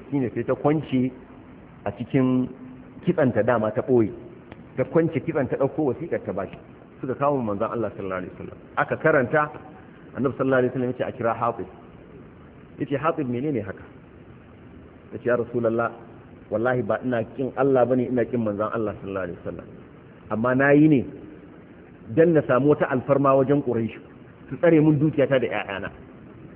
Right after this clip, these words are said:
da na bari a Makka." Sayyidina Umar ya ce, "Ya Rasulullah, kyale ni in sare wuyan wannan munafiki." Manzo Allah sallallahu alaihi wasallam ya ce, "Ya Umar, baka san cewa dan ya je yakin Badar ba? Allah ya ce mai yan Badar ku yi abin da kuke so, na gafarta muku."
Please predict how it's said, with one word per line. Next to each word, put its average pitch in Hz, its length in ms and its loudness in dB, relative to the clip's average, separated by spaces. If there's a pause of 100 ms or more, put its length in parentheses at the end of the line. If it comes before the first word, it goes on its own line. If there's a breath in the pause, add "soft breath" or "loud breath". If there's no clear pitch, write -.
(260)
da 117 100 0
na 120 100 4
bari 123 220 4
a 98 100 -4
Makka." 104 220 -6 (1200)
Sayyidina 135 280 4
Umar 139 140 4
ya 131 60 6
ce, 131 80 -2
"Ya 135 100 6
Rasulullah, 127 380 0
kyale 123 280 2
ni 151 80 2
in 131 180 -4
sare 135 240 6
wuyan 120 220 4
wannan 113 240 0
munafiki." 101 460 -4 (2250)
Manzo 113 180 2
Allah 147 240 6
sallallahu 143 240 4
alaihi 131 140 4
wasallam 131 180 2
ya 127 60 0
ce, 127 100 -2
"Ya 135 120 4
Umar, 156 200 2
baka 123 200 0
san 156 140 -2
cewa 151 160 2
dan 151 320 -4
ya 151 180 6
je 147 120 2
yakin 160 280 4
Badar 147 260 4
ba? 151 260 -2
Allah 143 240 2
ya - 60 0
ce 143 80 -2
mai 127 100 0
yan 147 140 2
Badar 147 260 4
ku 127 60 0
yi 123 60 6
abin 156 200 4
da 147 80 4
kuke 131 240 0
so, 127 80 2
na 131 140 4
gafarta 131 420 2
muku." 113 200 -8